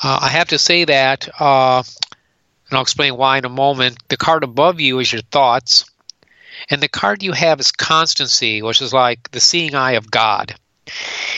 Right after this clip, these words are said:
And it's basically saying that your thoughts have been perhaps focused on either a particular person,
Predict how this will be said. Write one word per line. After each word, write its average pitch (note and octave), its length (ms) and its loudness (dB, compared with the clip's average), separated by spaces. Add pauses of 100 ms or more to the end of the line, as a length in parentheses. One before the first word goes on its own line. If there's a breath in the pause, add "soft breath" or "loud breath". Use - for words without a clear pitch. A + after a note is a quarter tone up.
(180 loud breath)
And C3+ 520 0
it's C3 160 -2
basically G3+ 540 0
saying D#3+ 360 2
that D3 180 0
your D#3 140 -2
thoughts E3+ 400 0
have D3 220 0
been C#3+ 520 0 (320 loud breath)
perhaps C3 340 0
focused - 460 0
on D3+ 320 0
either D3+ 260 2
a C3+ 60 -2
particular C#3+ 560 -4
person, E3 840 0